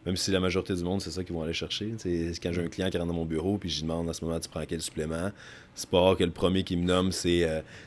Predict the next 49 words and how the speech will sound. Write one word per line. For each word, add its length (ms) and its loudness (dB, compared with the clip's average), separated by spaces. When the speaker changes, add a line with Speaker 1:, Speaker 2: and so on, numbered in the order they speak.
Speaker 1:
tel 200 8
pré-workout, 800 4
puis 100 -6
qui 140 -4
prend 160 -2
deux 140 0
scoops, 340 -4
là, 80 -6
Speaker 2:
Ah, 120 -6
Speaker 1:
à 80 -4
Speaker 2:
exact. 240 -2
Speaker 1:
chaque 180 2
jour. 260 -2
Speaker 2:
Exact. 360 -12
Puis, 180 -2
euh, 100 4
je 40 0
serais 160 -4
curieux 260 2
de 220 2
savoir 240 -2
ton 140 0
take, 180 2
à 60 0
quel 240 0
point 300 4
que 320 2
tu 540 -6
prends 300 -2
soin 540 0
de 360 2
ton 140 -2
sommeil 280 -2
et 20 -4
de 40 -6
ta 120 -4
récupération, 760 -4
puis 100 -18
que 180 -6
tu 240 -12
mets 120 -4
l'emphase 460 -4
là-dessus, 340 -10
là, 120 -6
dans 140 -10
ta 140 -8
vie 140 -10
d'athlète, 460 -10
là. 60 -16